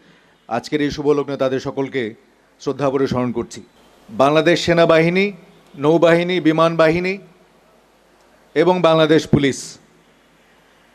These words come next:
এই স্বাধীন দেশকে সমগ্র পৃথিবীর বুকে যেভাবে তুলে ধরেছে শান্তিরক্ষা মিশনের মাধ্যমে, সারা পৃথিবী আমাদেরকে যেভাবে জেনেছে, সেটার মূল কারিগর ছিলেন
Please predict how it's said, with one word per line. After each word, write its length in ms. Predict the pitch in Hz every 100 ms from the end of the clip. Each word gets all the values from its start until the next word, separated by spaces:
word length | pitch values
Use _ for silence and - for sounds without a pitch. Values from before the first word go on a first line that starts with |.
| _ _ _ -
এই 160 | 151 160
স্বাধীন 340 | - 156 180 180
দেশকে 340 | 165 165 - 147 98
সমগ্র 320 | - 151 156 165
পৃথিবীর 420 | 160 175 196 165
বুকে 180 | 165 165
যেভাবে 380 | 151 151 147 160 131 101 - _ -
তুলে 180 | 170 170
ধরেছে 400 | 151 151 147 139 101 - _ -
শান্তিরক্ষা 500 | 143 135 151 143 151
মিশনের 420 | 143 147 151 151
মাধ্যমে, 360 | 139 - 135 127 101 - _ _ _ _ _
সারা 220 | - 156
পৃথিবী 340 | 156 160 196 196
আমাদেরকে 380 | 175 170 165 156
যেভাবে 300 | 147 143 139
জেনেছে, 400 | 139 131 - 113 - _ _ _ -
সেটার 380 | - 147 165 156 - _ _ -
মূল 240 | 151 180 214
কারিগর 420 | 196 180 180 180 175
ছিলেন 240 | 165 160